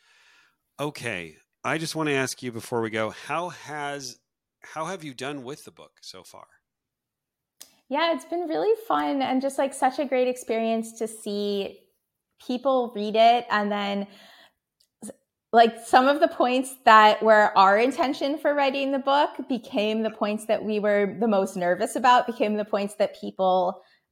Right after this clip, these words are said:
Speaker 2: uh, give us the most sort of, like, applause for. And so besides our intention of, of writing the book to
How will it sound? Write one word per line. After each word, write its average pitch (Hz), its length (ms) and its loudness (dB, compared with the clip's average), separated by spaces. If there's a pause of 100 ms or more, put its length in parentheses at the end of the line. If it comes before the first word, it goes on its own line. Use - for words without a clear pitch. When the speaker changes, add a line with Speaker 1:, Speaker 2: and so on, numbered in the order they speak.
Speaker 2:
uh, 180 460 6 (880)
give 214 160 6
us 208 260 4
the 226 80 4
most 190 460 2
sort 196 180 4
of, 190 100 0
like, 185 220 0
applause 185 540 0
for. 294 180 0
And 302 420 2
so 208 420 2 (640)
besides 262 680 4
our 208 300 10
intention 202 760 -2
of, 185 400 2
of 208 240 0
writing 190 360 2
the 185 100 0
book 180 300 -4 (160)
to 180 380 0